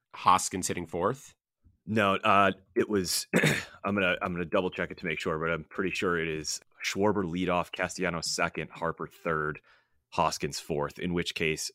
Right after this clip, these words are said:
Speaker 2: yeah, that's what roster resource has. It has, actually, no, they have Real Muto cleanup, Hoskins fifth.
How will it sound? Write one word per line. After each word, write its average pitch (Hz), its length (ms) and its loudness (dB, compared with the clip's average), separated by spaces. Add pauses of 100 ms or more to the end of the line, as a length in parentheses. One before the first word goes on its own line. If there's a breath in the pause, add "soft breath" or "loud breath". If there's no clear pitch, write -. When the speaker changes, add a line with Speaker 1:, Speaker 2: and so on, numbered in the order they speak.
Speaker 2:
yeah, 71 340 0
that's 95 160 0
what 87 120 -4
roster 90 280 0
resource 85 360 -2
has. 82 220 0
It 87 60 0
has, 92 120 2
actually, 95 240 -2
no, 87 140 0
they 80 100 0
have 85 180 0
Real 87 220 0
Muto 82 420 -2
cleanup, 78 400 -6
Hoskins 78 420 -4
fifth. 85 280 -4